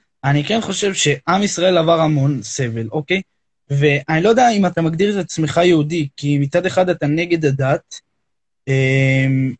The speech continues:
ומצד שני אתה טוען שאתה מתבולל. אבל מצד אחד אתה לא משייך את עצמך ליהדות, אז איך אתה מתבולל? זה השאלה שלי. ומה שאני מנסה לסיים זה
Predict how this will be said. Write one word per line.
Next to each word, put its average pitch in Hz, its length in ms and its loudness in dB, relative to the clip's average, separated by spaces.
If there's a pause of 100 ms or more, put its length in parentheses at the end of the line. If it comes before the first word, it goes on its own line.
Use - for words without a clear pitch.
(100)
ומצד 143 440 -2
שני 202 260 0
אתה 165 140 -4
טוען 160 200 -2
שאתה 165 220 -2
מתבולל. 160 500 0 (380)
אבל 127 240 -4
מצד 165 300 -2
אחד 175 260 0
אתה 175 160 0
לא 208 120 2
משייך 226 340 0
את 156 80 -2
עצמך 156 420 -2
ליהדות, 131 400 0 (100)
אז 139 160 -2
איך 156 120 -4
אתה 165 120 -4
מתבולל? 160 480 0 (120)
זה 151 180 0
השאלה 143 380 -2
שלי. 165 320 -2 (580)
ומה 151 200 2
שאני 190 180 -2
מנסה 190 240 0
לסיים 220 420 0
זה 208 240 0